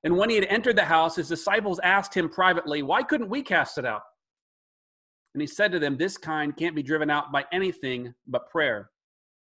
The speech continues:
They went on from there and passed through Galilee. And he didn't want anyone to know, for he was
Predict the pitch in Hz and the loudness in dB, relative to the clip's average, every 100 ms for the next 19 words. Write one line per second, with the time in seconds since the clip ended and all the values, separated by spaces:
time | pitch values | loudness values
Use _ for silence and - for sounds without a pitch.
0 | _ _ _ _ _ _ _ _ 175 185 | _ _ _ _ _ _ _ _ 2 6
1 | 180 196 196 170 156 165 160 156 156 - | 6 6 4 0 2 2 2 2 2 0
2 | - 170 147 156 160 139 120 113 _ _ | -6 -4 0 2 2 2 -2 -8 _ _
3 | _ _ _ _ _ - 135 160 185 180 | _ _ _ _ _ -4 -2 0 0 0
4 | 170 170 185 202 185 180 165 151 147 165 | -2 0 0 2 0 0 -2 -2 0 0
5 | 190 175 | 0 -2